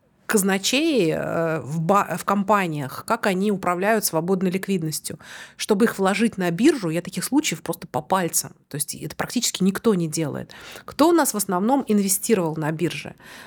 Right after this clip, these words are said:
А, физические лица, да. Причем очень недавно они начали этим заниматься, буквально на последние, там, два-три года. До этого стабильно на московской бирже было восемьсот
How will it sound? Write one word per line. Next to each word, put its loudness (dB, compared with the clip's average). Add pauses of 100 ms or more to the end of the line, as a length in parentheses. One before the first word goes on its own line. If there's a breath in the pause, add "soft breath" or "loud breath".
(120)
А, 2
физические 2
лица, 2
да. 2
Причем -4
очень 4
недавно 2
они -4
начали -6
этим -8
заниматься, 0
буквально 0
на -4
последние, -2
там, -6
два-три 0
года. -6
До 0
этого 4
стабильно 4
на 0
московской 0
бирже 0
было 4 (260 loud breath)
восемьсот 2